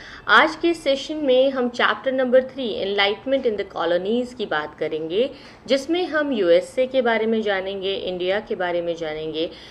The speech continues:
और ये enlightenment India, China, Japan, इन सभी जगहों पर कैसे फैली, क्यों फैली, किस किस के role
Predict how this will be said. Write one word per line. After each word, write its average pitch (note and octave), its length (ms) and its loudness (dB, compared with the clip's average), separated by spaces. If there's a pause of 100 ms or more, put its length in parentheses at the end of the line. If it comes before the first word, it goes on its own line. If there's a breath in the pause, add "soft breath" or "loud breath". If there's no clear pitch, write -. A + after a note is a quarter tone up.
(160 loud breath)
और G#3 260 2
ये B3+ 160 0
enlightenment D#4 680 0
India, G#3+ 480 2
China, F#3+ 560 -2
Japan, F3+ 640 -6 (280 loud breath)
इन A3 100 2
सभी A3+ 300 -2
जगहों F3+ 400 0
पर F#3 200 -4
कैसे D#3 400 -4
फैली, G#3+ 420 -4 (140)
क्यों B3 200 0
फैली, F#3+ 520 -2
किस F3+ 160 -4
किस E3+ 220 -8
के D#3+ 140 -2
role F3+ 300 0